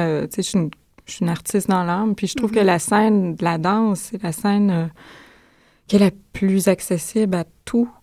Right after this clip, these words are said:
Speaker 1: qui est la plus ouverte à tout ce qu'on peut faire. Je veux dire, euh, <clears throat>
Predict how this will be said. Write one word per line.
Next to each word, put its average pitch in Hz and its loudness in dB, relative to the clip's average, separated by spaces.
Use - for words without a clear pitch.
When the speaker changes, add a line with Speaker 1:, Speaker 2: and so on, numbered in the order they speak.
Speaker 1:
qui - -6
est 185 0
la 170 -2
plus 175 -4
ouverte 208 0
à 156 -4
tout - -16
ce - -8
qu'on 185 0
peut 175 -2
faire. 220 0
Je 208 0
veux 180 0
dire, 180 2
euh, 170 4
<clears throat> 233 12